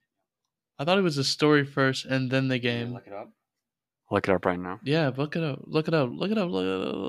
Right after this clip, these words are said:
Speaker 1: look it up real quick. Or send that laptops or computers. Yeah, and I just find them so, they fascinate me so much because of how, sometimes how much talent it shows that the people who write the stories have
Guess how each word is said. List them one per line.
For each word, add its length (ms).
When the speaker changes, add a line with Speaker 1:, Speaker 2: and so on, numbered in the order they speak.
Speaker 1:
look 140
it 80
up 120
real 200
quick. 320
Or 180
send 340
that 140
laptops 760
or 400
computers. 840
Yeah, 260
and 340
I 140
just 200
find 300
them 180
so, 440
they 160
fascinate 560
me 100
so 300
much 560
because 360
of 140
how, 540
sometimes 720
how 260
much 360
talent 440
it 100
shows 320
that 140
the 80
people 320
who 160
write 300
the 100
stories 460
have 500